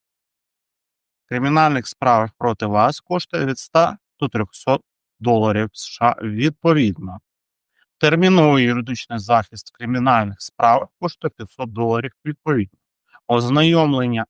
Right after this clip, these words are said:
з матеріалами кримінального провадження коштує сто доларів відповідно.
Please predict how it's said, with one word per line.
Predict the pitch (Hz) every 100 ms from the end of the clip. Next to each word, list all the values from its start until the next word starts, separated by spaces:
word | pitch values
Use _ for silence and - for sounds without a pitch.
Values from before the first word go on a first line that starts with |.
| _
з | 104
матеріалами | 127 156 - 170 170 147 123 117 110
кримінального | - 123 135 131 117 104 107
провадження | 110 104 117 131 156 170 175 _
коштує | 139 135 - 143 139 _ _ _ _
сто | - - - 160 143
доларів | 117 139 147 160 156 _ _ _
відповідно. | 110 104 139 151 - 156 143 110 101 98